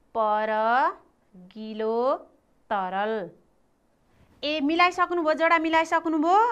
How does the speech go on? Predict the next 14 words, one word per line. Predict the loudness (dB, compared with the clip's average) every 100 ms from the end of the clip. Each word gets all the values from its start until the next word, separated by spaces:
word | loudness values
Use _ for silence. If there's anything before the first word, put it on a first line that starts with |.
| -2
ओहो, | -6 -6 -8 -4
कस्तो | -6 -4 -8
छिट्टै। | -8 -8 -6 -4 -4 -8 -20 -20 _
के | -4
के | -2 -2
मिलाउनु | 0 2 2
भयो | 2 2
ल, | 2 2
भन्नुहोस् | 0 0 0 0
त। | 2 4 8 6 4 -2 _ _ _ _ _ _ _ _ -4
फेदलाई | -2 2 2 0
केसँग | -2 -4 -2 -2
मिलाउनु | -2 0 0 0
भयो? | 2 2 2